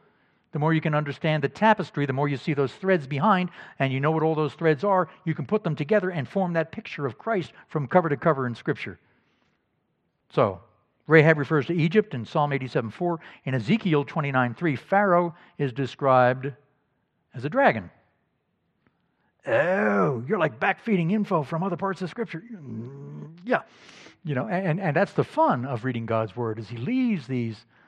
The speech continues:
things all over the, you know, we, we play our little games, you know, with the, with the video games and stuff, you know, but God's Word is a marvelous game in the sense of exciting, in the sense of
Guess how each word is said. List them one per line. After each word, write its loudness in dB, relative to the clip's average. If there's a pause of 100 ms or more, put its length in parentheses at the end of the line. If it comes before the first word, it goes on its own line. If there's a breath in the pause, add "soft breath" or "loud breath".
(160 soft breath)
things -4
all -2
over -2
the, -6
you -10
know, 2
we, 2
we 0
play 2
our 8
little 4
games, -2
you -6
know, -2
with -4
the, -4
with -10
the -12
video -4
games -6
and -12
stuff, -10
you -10
know, -8
but -10 (540 soft breath)
God's 0
Word -2
is -10
a -8
marvelous -6 (1080)
game -4 (380)
in -8
the -6
sense -6
of -4 (260 soft breath)
exciting, -2 (320 soft breath)
in -8
the -6
sense -6
of -4